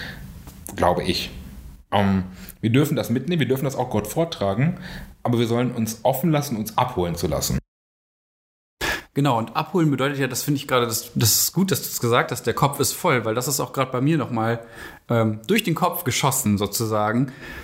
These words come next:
Speaker 2: Ich gehe ja in einen Gottesdienst oft, weil mich etwas dahin bewegt. Und, äh, natürlich ist mein Kopf voll. Und genauso möchte ich aber auch aus diesem Gottesdienst gehen und denken,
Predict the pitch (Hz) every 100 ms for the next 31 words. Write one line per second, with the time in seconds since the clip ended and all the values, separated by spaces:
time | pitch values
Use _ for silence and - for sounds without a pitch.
0 | - - - - - - - - _ 139
1 | - 180 196 170 143 131 127 123 120 117
2 | 139 175 - 151 143 139 - 127 151 143
3 | - - - - - - - - - _
4 | 123 127 127 123 120 131 - 120 120 117
5 | 107 101 92 - - - - - - -
6 | - - - _ 123 120 117 117 - 123
7 | 117 117 - 139 - 262 131 123 - 117
8 | 107 - 113 - - 101 95 104 - 127
9 | 123 135 156 202 185 180 170 - 170 131
10 | - 120 127 127 127 123 - - 120 123
11 | 117 113 180 190 147 135 - 135 135 120
12 | 123 131 127